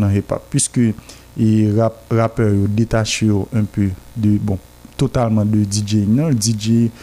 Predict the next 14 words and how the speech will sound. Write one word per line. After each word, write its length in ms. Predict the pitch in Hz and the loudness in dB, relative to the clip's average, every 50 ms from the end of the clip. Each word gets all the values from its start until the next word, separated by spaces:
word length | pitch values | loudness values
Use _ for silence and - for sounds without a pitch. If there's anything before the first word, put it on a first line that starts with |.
| - - - - - - | -20 -20 -18 -12 -4 0
nan 240 | 113 113 113 113 | 0 2 2 0
tou, 160 | 110 110 170 170 | 0 0 0 0
li 160 | 143 127 117 | 2 2 0
vin 400 | 110 113 131 139 139 139 139 135 127 - - - - - | 0 0 0 2 2 0 0 -2 -4 -8 -14 -20 -20 -14
tou 160 | - - 139 | -4 -2 0
nou 160 | 139 143 143 139 | 2 2 2 2
disiplin 480 | 123 - - - 117 120 120 113 110 | 0 0 -2 -4 -2 0 0 2 2
anpa. 320 | 107 101 - - 107 98 90 90 95 95 | 0 -2 -2 -4 -4 -4 -4 -6 -8 -6
D 160 | 98 117 113 | -4 -4 -4
J 240 | 107 101 113 113 117 117 | -2 -2 0 0 2 2
a, 80 | 117 117 117 117 120 - - - | 2 0 0 -2 -6 -12 -12 -10
e, 240 | 117 113 104 104 107 107 104 104 | -8 -4 -2 -2 -2 -2 -2 -2
li 160 | 104 107 110 110 | 0 0 0 0
vin 380 | 104 101 113 117 113 110 110 | 0 0 0 2 2 2 0